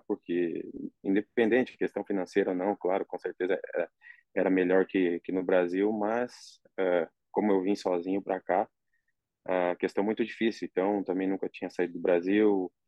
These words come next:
ah, não, não sabia falar inglês também, não, não conseguia nem pedir uma água em inglês, então pra mim foi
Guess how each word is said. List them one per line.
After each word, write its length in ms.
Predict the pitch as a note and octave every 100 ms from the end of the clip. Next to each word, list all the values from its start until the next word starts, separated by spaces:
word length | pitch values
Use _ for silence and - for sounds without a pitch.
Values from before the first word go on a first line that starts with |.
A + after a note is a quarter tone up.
| _ -
ah, 300 | F2 E2+ E2 E2 - _ _ _ _
não, 600 | F#2+ F2+ F2 F2 E2+ E2 _ _
não 140 | - F#2
sabia 560 | - F2 F#2+ F2+ E2 - _
falar 220 | F#2+ F#2 F#2
inglês 280 | F2+ F2
também, 400 | - F2 F#2 G2
não, 300 | F#2 F2+ E2+ -
não 80 | F2+
conseguia 500 | F2+ F2+ F2+ F#2+ F2+ - - _ -
nem 300 | G2 G2 F2+ _ _ _ _ -
pedir 200 | F#2+ G2
uma 160 | G2 F2+
água 400 | F#2 G2+ F#2 F2
em 280 | E2+ E2+ -
inglês, 420 | F#2 F2+ F#2 G2+
então 300 | F#2 F2+ G#2
pra 160 | G#2 G2+
mim 140 | A2+
foi 360 | - B2 E3+